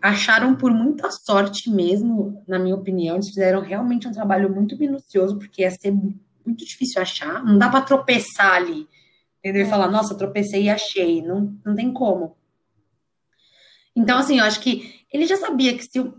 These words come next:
Speaker 1: uma vez que encontrassem aquilo, ia cair sobre ele as suspeitas, entendeu? Então, eu não sei se essa questão de dor nas costas ia fazer realmente uma grande diferença pra ele, pro lado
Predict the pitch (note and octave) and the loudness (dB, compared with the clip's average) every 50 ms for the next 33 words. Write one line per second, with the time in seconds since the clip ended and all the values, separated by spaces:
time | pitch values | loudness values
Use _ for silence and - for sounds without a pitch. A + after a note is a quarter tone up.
0 | - _ - B3 B3 B3+ A#3+ G#3+ C4 F4 F4 - - - F#4 F4 E4+ - C#4 B3 | -14 _ -2 0 0 0 0 0 0 0 0 -2 -2 0 0 0 2 0 -2 -2
1 | A#3 A3+ A3+ - A3 G#3+ G#3 C#4 E4 - - - - A3+ F#3+ F3+ F3+ F3 E3+ E3+ | -2 -2 -4 -4 -2 0 0 0 -2 -4 -10 -10 -8 -6 -4 -4 -4 -4 -6 -8
2 | - _ - - A#3+ D4 F4 D#4+ B3 F#3+ E3 D#3 C3+ - _ _ _ _ _ _ | -14 _ -8 -2 0 2 2 4 4 2 0 0 -4 -10 _ _ _ _ _ _
3 | _ _ _ _ _ _ _ _ _ _ _ _ _ - F4 G4 G#4+ G#4 - - | _ _ _ _ _ _ _ _ _ _ _ _ _ 0 0 2 2 0 -2 -2
4 | C#4+ - G#3+ G#3 G#3 - G#3+ G3 F#3 F#3+ F#3 F#3+ F3+ F3 E3+ E3 E3 D#3+ D#3+ - | -2 -2 -2 -4 -6 -4 -4 -2 -2 0 0 0 0 0 0 -2 -4 -6 -10 -12
5 | - _ _ _ _ - - G3+ G3+ G3+ - - G3 - - - E3+ D3+ D3+ D3+ | -16 _ _ _ _ -14 -6 -6 -4 -4 -4 -8 -12 -12 -10 -8 -6 -6 -6 -8
6 | D3 - D#3 D#3+ D3+ E3 D#3+ - F3 E3+ F3 F3+ E3+ E3 D#3+ D#3+ - _ _ _ | -8 -12 -14 -12 -12 -12 -12 -10 -8 -4 -2 -2 -2 -4 -6 -12 -16 _ _ _
7 | _ _ _ _ _ - B3+ C4+ D#4 E4+ E4+ E4 D#4+ D#4 C#4+ D4 - C4+ C#4+ D4+ | _ _ _ _ _ -8 -4 -2 2 2 4 4 4 2 0 0 -2 0 2 2
8 | E4 E4 - - D4+ C#4 C4 - - A#3+ A3 G#3 - A3+ G#3+ G#3 - - - - | 2 0 2 2 4 4 4 2 2 0 0 2 2 2 2 0 -2 -10 -16 -20
9 | _ _ - A3 G3 - - A3 G#3 G#3 G3 G3 F#3+ F#3 G3 G3 G3 G3 F#3+ F#3+ | _ _ -4 -4 -2 -2 0 4 4 4 4 2 0 0 2 2 2 2 2 0
10 | G3 - - F#3+ F#3 G3 G3 - A#3+ A#3 G#3+ B3 B3 B3 - - A#3+ A3 - G3+ | -2 -2 0 0 0 0 0 -2 -6 -4 -2 -2 -2 -2 -4 -6 -8 -4 -2 -2
11 | G3 F#3 F#3+ F#3+ F#3 F#3 F3+ F#3+ F#3+ - G#3 G#3 G3+ G3+ F#3 F#3 F#3 F3+ F#3 F#3 | 0 0 0 -2 0 0 0 -2 -2 -2 0 0 0 0 0 -2 -2 0 0 0
12 | F#3 F#3 F3+ F3 - F3+ F3+ - - F#3+ F#3 F3+ F3 F3 - F3 E3+ - F3+ F3 | 0 -2 -4 -6 -10 -12 -10 -4 -4 -2 0 0 -2 -2 -6 -6 -4 0 2 2
13 | E3+ E3 D#3+ D#3+ D#3+ D#3+ D#3+ D#3 - - - F3+ F3+ F3+ F3 F3 F3+ F#3 | 2 2 0 -2 -4 -4 -6 -10 -12 -8 -2 2 4 6 6 6 4 4